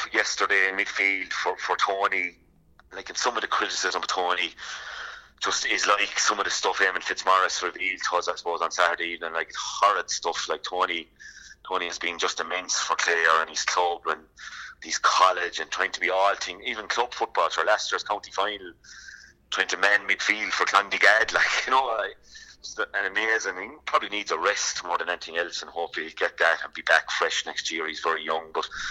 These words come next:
Dave Fitzgerald for starting didn't have anything like the impact off the bench, and, but he learned as well,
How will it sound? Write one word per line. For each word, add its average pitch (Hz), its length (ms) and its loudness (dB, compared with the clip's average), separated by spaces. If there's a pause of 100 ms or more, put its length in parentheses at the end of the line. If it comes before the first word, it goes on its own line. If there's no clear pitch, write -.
(400)
Dave 95 100 2
Fitzgerald 110 600 2 (200)
for - 120 2
starting 101 680 4
didn't 98 280 -6
have 95 120 -6
anything 98 400 0
like 92 200 -4
the 92 100 0
impact 90 460 0 (100)
off - 200 4
the - 80 -8
bench, - 420 2
and, 85 120 -8 (680)
but - 100 2
he 135 180 0
learned 117 300 4
as 104 120 -4
well, 110 160 4